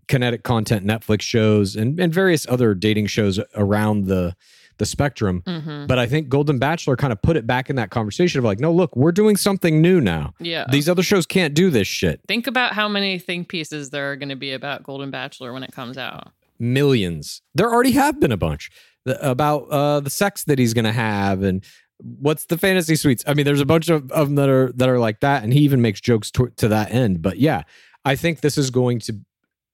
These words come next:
Speaker 1: really launch, uh, a new kind of coverage tier, or at least people scrutinizing this one more, because it really is about, I mean, there's so much in this that I, I could fucking go into a dissertation about, but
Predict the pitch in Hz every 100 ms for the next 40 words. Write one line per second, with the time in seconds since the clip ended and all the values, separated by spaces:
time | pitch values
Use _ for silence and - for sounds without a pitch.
0 | - 123 131 180 165 139 117 117 117 113
1 | 117 - - - 104 98 95 90 - _
2 | _ 113 110 127 120 117 92 - 139 135
3 | 113 - 143 139 123 - _ _ 104 110
4 | 131 123 - 113 107 - 127 117 117 110
5 | 117 117 120 113 113 113 113 _ _ -
6 | 110 139 131 120 143 135 117 120 117 107
7 | 98 98 - _ _ _ - 123 123 127
8 | - 147 135 117 123 107 98 82 - 95
9 | 92 98 - 101 107 90 - 95 101 98
10 | 98 95 95 87 95 90 110 104 - 82
11 | 85 80 87 90